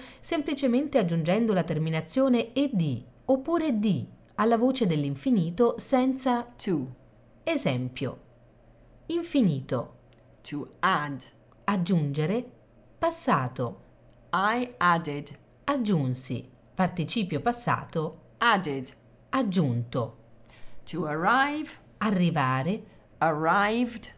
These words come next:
Speaker 1: Arrivai.
Speaker 2: Arrived.
Speaker 1: Arrivato.
Speaker 2: To call.
Speaker 1: Chiamare.
Speaker 2: Called.
Speaker 1: Chiamai.
Speaker 2: Called.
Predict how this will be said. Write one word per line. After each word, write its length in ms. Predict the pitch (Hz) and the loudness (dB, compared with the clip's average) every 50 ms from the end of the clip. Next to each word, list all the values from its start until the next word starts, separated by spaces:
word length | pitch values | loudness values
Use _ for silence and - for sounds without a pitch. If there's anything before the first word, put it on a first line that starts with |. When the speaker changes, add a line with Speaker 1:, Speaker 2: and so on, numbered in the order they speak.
| - - - | -8 -2 0
Speaker 1:
Arrivai. 920 | 262 262 247 233 208 185 147 151 139 127 123 127 139 170 214 208 - - - - - - | 2 2 2 2 2 2 2 2 0 0 0 0 0 0 -2 -2 -4 -10 -20 -14 -4 0
Speaker 2:
Arrived. 880 | 208 226 233 226 208 190 160 143 139 127 131 135 135 127 - - - - - - - | 2 2 2 2 2 0 0 -2 -4 -6 -6 -6 -8 -8 -10 -12 -16 -18 -20 -10 -4
Speaker 1:
Arrivato. 840 | 233 247 254 269 277 285 247 196 143 123 127 127 - 139 123 123 - - - - - - - - | -2 0 0 2 2 2 4 4 2 0 0 -4 -4 -4 -4 -4 -6 -10 -20 -20 -20 -20 -20 -14
Speaker 2:
To 180 | - - 190 - | -10 -8 -8 -8
call. 680 | - - 175 170 170 180 202 220 247 320 339 294 - - - | -8 -4 -2 0 0 2 2 0 0 -2 -4 -8 -10 -14 -8
Speaker 1:
Chiamare. 800 | - 285 285 262 220 175 127 117 120 123 131 165 220 - - - - - - - - - - - - _ - - | 0 2 4 6 6 4 4 2 0 -2 -2 -2 -2 -4 -4 -10 -20 -20 -20 -20 -20 -20 -20 -20 -20 _ -20 -12
Speaker 2:
Called. 680 | - - 180 156 147 147 143 143 147 143 151 147 - - - - - - - - - - - - | -4 0 0 2 2 0 -2 -4 -6 -6 -8 -10 -10 -14 -18 -20 -20 -20 -20 -20 -20 -20 -20 -8
Speaker 1:
Chiamai. 720 | - 320 311 294 247 190 151 139 135 143 165 226 247 - - - - - - _ _ _ | -4 0 2 4 4 4 4 2 0 0 0 -2 -2 -4 -10 -20 -20 -20 -20 _ _ _
Speaker 2:
Called. 680 | - - - 170 151 147 143 143 143 147 143 151 147 | -10 -2 0 2 2 2 0 -2 -4 -6 -6 -8 -10